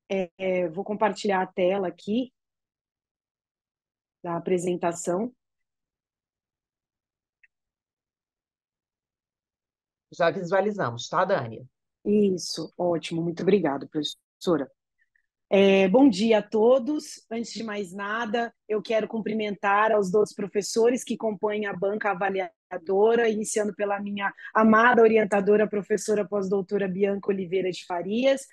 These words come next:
Speaker 1: o professor doutor Antônio Aurélio Abirramia Duarte, o professor doutor Humberto Dalla Bernardina de Pinho, a professora doutora Márcia Michele Garcia Duarte.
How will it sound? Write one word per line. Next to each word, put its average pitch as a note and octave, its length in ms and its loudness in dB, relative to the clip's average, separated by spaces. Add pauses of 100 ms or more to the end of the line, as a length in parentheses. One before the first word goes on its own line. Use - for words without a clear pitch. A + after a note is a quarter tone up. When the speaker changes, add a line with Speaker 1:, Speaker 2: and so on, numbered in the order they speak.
(260)
Speaker 1:
o A#3 100 -2
professor A#3 520 -2
doutor A3 380 2
Antônio A3+ 640 0
Aurélio G#3 460 -2
Abirramia G3 540 -6
Duarte, G#3 680 -2 (320)
o B3+ 140 2
professor A#3 600 2
doutor A3 400 4
Humberto G#3+ 600 2
Dalla G3+ 280 -2
Bernardina F#3 600 -4
de F3 200 -8
Pinho, C#4 380 6 (340)
a A3 120 4
professora A#3 580 4
doutora G#3+ 400 4
Márcia G#3+ 420 -2
Michele G#3+ 500 0
Garcia G#3+ 400 0
Duarte. F#3+ 600 -4